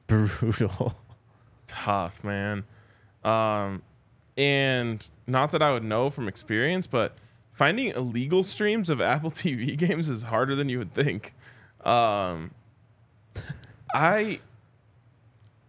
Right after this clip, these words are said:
Speaker 2: oh man, I'm so glad. How did, how is Colorado the first one out of this mess?
Speaker 1: Rick George is
Speaker 2: If I had a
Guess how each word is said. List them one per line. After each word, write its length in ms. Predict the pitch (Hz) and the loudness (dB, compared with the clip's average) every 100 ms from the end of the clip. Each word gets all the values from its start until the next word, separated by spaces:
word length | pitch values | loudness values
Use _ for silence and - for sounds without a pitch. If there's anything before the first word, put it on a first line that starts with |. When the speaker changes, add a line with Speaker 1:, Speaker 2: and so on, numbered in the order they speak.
| _ _ _ _ _ - | _ _ _ _ _ -6
Speaker 2:
oh 260 | 131 120 107 | -2 -2 -2
man, 300 | 107 107 104 | 0 0 0
I'm 100 | 104 | -2
so 200 | - 120 | 0 0
glad. 360 | 107 101 104 90 - - _ | 2 0 0 -6 -20 -20 _
How 200 | - 220 | 2 4
did, 180 | 330 - | 4 -2
how 280 | - 196 247 | 0 2 2
is 100 | - | 0
Colorado 360 | 233 220 214 196 | 0 2 2 0
the 80 | |
first 260 | 175 185 180 | -2 -2 0
one 100 | 175 | 0
out 160 | 139 156 | 2 0
of 60 | |
this 160 | 143 131 | -4 -2
mess? 380 | 131 101 - - _ _ _ _ - _ _ - - | -2 -2 -10 -14 _ _ _ _ -20 _ _ -14 -4
Speaker 1:
Rick 380 | 110 127 139 | 4 4 4
George 840 | - 135 123 113 101 - - - - - - _ | 4 4 6 2 0 -6 -6 -8 -14 -18 -20 _
is 720 | 117 110 104 104 98 - - | 0 2 2 0 -2 -4 -4
Speaker 2:
If 80 | 120 | 2
I 100 | 127 | 4
had 160 | 139 | 6
a 40 | 147 | 4